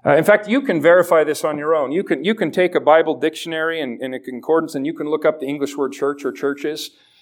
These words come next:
You'll find it a hundred and seventeen times in the New Testament.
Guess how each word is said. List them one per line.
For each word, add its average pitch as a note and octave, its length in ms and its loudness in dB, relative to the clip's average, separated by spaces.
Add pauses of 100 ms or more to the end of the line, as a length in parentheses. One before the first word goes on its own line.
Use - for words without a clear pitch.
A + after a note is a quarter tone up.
(120)
You'll C#3+ 100 2
find E3+ 220 4
it D#3 80 4
a C#3 60 4
hundred E3+ 260 0
and C#3 120 -2
seventeen D#3+ 520 -2
times C3+ 380 -6
in A#2+ 40 -10
the A#2+ 60 -12
New B2 140 -12
Testament. C3+ 480 -8